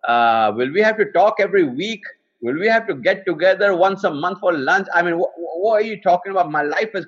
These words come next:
crowded and s-, scattered anyhow." So my question is always the same. So, uh, uh, how would I serve you if I was to say yes?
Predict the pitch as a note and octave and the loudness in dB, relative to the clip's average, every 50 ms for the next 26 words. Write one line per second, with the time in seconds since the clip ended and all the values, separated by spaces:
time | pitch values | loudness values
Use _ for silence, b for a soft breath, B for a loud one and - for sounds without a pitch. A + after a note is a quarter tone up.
0 | _ _ D3+ D3 D#3 D#3+ F3 F#3 F#3+ F3 E3+ D#3+ - _ _ _ _ _ _ _ | _ _ -6 -4 -4 -4 -2 -2 -2 -2 -2 -4 -6 _ _ _ _ _ _ _
1 | _ _ _ _ _ _ _ _ _ _ _ _ _ _ _ _ _ _ _ _ | _ _ _ _ _ _ _ _ _ _ _ _ _ _ _ _ _ _ _ _
2 | _ _ _ _ _ - - _ _ _ _ _ _ _ _ - - - - D#3+ | _ _ _ _ _ -20 -20 _ _ _ _ _ _ _ _ -20 -8 -4 -2 0
3 | D#3 E3 - A3 G3 D#3+ D3 C#3+ F#3 G3 E3 C#3 A#2 D#2 - - _ _ _ _ | 0 0 2 0 0 2 0 0 -2 -2 -2 -2 -4 -6 -8 -12 _ _ _ _
4 | _ _ _ _ _ _ _ _ _ _ _ _ _ _ - - F3 E3 F3 G3 | _ _ _ _ _ _ _ _ _ _ _ _ _ _ 0 0 2 2 2 0
5 | A#3+ A#3 - A#3 A3 G#3+ G#3 A3 G#3+ G3 F3 F3 F3+ F3+ F3+ F3+ F#3+ F#3 E3 E3+ | -2 0 2 2 2 2 0 -2 -2 2 4 4 4 4 4 2 0 0 0 -2
6 | D#3+ - - G3 F3+ E3 C3 B2+ B2 - D3+ C#3+ C#3 C#3 C3+ C3+ C3+ C3+ B2+ A#2+ | -2 -2 -2 -2 0 0 -2 -4 -4 0 2 4 6 6 6 6 6 6 4 4
7 | A#2 A2+ A2 A2 A2 G#2+ G#2+ - _ _ _ _ _ _ _ _ _ _ _ _ | 2 2 0 -2 -4 -4 -6 -8 _ _ _ _ _ _ _ _ _ _ _ _
8 | _ _ - - - - - - _ _ _ _ _ - - - D3 D3+ E3 F#3+ | _ _ -14 -12 -12 -10 -12 -14 _ _ _ _ _ -20 -16 -8 -2 0 2 2
9 | G3 G3 F#3 F3+ E3 - - - F3 F3 F#3 F#3 E3 D#3 D3+ D3+ C#3+ C#3 C3 C3 | 2 4 2 2 0 0 0 4 6 6 6 4 2 0 0 2 4 4 4 2
10 | C3+ D3 C#3+ C#3 C#3+ C#3+ C#3+ C#3+ C#3 C#3+ C#3+ C3+ C3 - C#3 B2 A#2+ A2 A2 A#2+ | 2 0 0 2 2 2 2 0 0 -4 -8 -8 -6 -4 -2 -2 -2 -2 -2 -4
11 | G#2 D#2+ - - - - | -4 -4 -8 -14 -20 -20